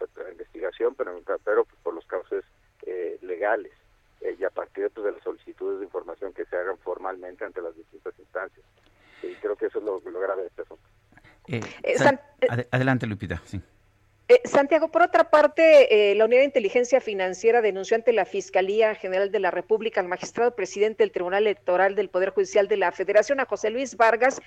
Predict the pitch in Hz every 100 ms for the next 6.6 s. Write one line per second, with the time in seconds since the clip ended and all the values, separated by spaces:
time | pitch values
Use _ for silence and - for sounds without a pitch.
0 | - _ - 202 202 220 214 226 254 254
1 | 247 - 233 254 285 277 - - - -
2 | 202 262 277 254 262 247 226 214 220 240
3 | 240 202 - 240 240 220 208 226 233 247
4 | - 247 254 233 226 - - 220 - 202
5 | 233 233 330 330 285 247 233 220 226 240
6 | 247 214 190 220 185